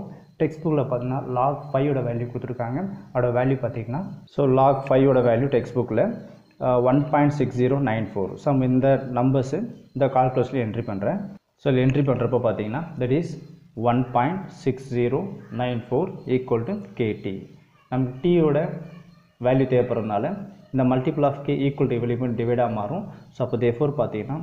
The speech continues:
இது எப்படி போடலாம், that is minus zero விட்டுடலாம். Minus one point six zero ninety four divided by k equal to t-ன்னு கிடைக்குது. So exact நமக்கு t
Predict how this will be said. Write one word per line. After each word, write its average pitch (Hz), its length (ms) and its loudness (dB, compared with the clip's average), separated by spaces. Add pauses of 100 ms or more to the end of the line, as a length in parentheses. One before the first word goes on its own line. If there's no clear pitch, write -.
இது 123 140 0
எப்படி 131 220 0
போடலாம், 131 300 -2 (340)
that 120 160 -2
is 127 80 -2 (160)
minus 139 340 2 (140)
zero 127 220 4
விட்டுடலாம். 120 380 -4 (120)
Minus 123 300 0 (120)
one 127 100 2 (120)
point 131 200 0 (100)
six 120 120 -2 (160)
zero 120 220 2 (200)
ninety 117 380 -4
four 113 200 -4 (500)
divided 113 340 2
by 101 100 2 (720)
k - 40 0 (380)
equal 113 320 -2
to 120 140 -6
t-ன்னு 113 280 -2
கிடைக்குது. 95 320 -6 (140)
So - 60 -4 (140)
exact 135 300 -2
நமக்கு 120 220 -2
t 139 80 4